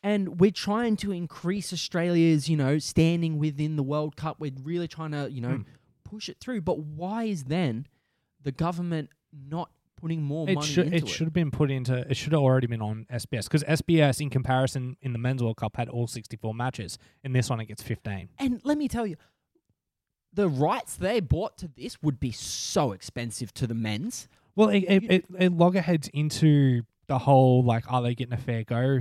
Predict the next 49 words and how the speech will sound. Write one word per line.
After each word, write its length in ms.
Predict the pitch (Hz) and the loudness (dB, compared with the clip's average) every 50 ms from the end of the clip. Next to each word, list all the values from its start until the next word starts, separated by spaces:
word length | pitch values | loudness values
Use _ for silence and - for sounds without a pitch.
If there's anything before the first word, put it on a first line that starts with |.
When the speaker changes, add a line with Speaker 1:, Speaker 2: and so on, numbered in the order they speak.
| 113 - | -2 -4
Speaker 2:
thing? 200 | 139 117 107 98 | -8 -8 -8 -4
How 220 | - 143 139 160 | -2 0 0 0
can 180 | - - 196 185 | 0 -2 -4 -2
they 200 | 180 165 156 139 139 - _ _ _ | -2 -2 -4 -6 -12 -20 _ _ _
expect 460 | - 143 - - - - 135 - - | -12 -10 -6 -6 -2 -2 -2 -2 -2
to 100 | - 147 | -4 -2
make 180 | 139 135 127 - | -2 -2 -2 -4
the 80 | - 120 | -8 -10
same 420 | - - 127 123 131 135 139 131 - _ _ _ _ _ - | -6 -4 -4 -2 -2 -4 -4 -6 -10 _ _ _ _ _ -10
amount 420 | 123 117 123 127 127 139 135 - | -8 -6 -4 -2 -2 -2 -2 -2
of 60 | 151 | -2
money 340 | 139 127 123 127 127 131 131 | 0 0 0 0 0 -2 0
with 160 | 127 131 131 _ - | 0 0 0 _ -4
this 280 | 120 107 110 117 - - | -8 -8 -8 -8 -8 -4
as 160 | - 131 123 120 | -4 -4 -2 -2
the 80 | 120 | -6
men 340 | 117 120 120 123 135 147 143 | -6 -4 -4 -4 -4 -4 -4
do 360 | 127 123 110 107 104 107 120 127 _ _ _ _ _ _ _ _ - | -2 -2 0 0 0 -2 -2 -6 _ _ _ _ _ _ _ _ -2
when 120 | 143 143 | 0 0
it's 100 | 127 113 | 0 2
not 100 | 151 143 | 2 0
even 200 | 151 156 160 156 | 2 0 0 -2
getting 200 | 147 131 127 120 | -4 -6 -6 -8
broadcast? 580 | 110 110 117 113 120 120 - 135 117 110 - - | -6 -2 2 2 2 2 0 -2 -4 -4 -4 -6
Like, 180 | 131 131 _ _ _ _ _ _ _ _ _ _ _ _ _ _ _ _ _ | -6 -6 _ _ _ _ _ _ _ _ _ _ _ _ _ _ _ _ _
I 40 | 139 | -20
didn't 180 | 147 - 190 | -20 -14 -12
even 220 | 175 160 151 131 117 | -10 -10 -10 -8 -2
know 340 | 113 123 127 123 123 120 120 _ _ _ _ _ _ | 2 4 6 6 6 4 2 _ _ _ _ _ _
three 200 | - 143 143 147 | 2 6 6 8
weeks 260 | 147 147 143 131 - - | 8 8 6 4 2 0
out 200 | 139 127 123 - | 0 0 0 -2
that 120 | 120 117 | -2 -2
it 40 | 120 | 0
was 140 | 120 117 127 | 2 4 4
even 200 | 131 127 123 123 | 4 2 2 0
being 200 | 127 127 123 104 | 0 -2 -2 2
held 200 | 107 131 147 139 | 4 4 4 4
in 100 | 139 139 | 4 0
this 160 | 127 117 - | -2 -2 -4
country. 380 | - - - 160 170 - - 113 | -2 0 2 2 2 2 0 0
I 40 | 117 | 0
just 140 | 139 - | 0 2
knew 120 | 180 165 139 | 4 4 4
it 60 | 120 | 4
was 100 | 135 123 | 2 0
coming 300 | - - 143 131 127 127 | 2 2 2 2 4 4
up 280 | 156 151 - - _ _ _ _ _ - | 2 2 2 -2 _ _ _ _ _ -6
Speaker 1:
Yeah. 240 | 160 170 226 269 | -2 -2 -2 -2